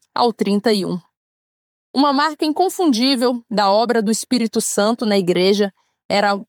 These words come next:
ousadia para proclamar o evangelho diante da oposição. Ao final do primeiro século,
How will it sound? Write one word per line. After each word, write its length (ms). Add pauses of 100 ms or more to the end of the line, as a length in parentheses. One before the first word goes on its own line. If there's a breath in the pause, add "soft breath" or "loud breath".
ousadia 760 (160)
para 240
proclamar 600
o 60
evangelho 640 (220)
diante 400
da 100
oposição. 680 (640)
Ao 100
final 300
do 100
primeiro 360
século, 560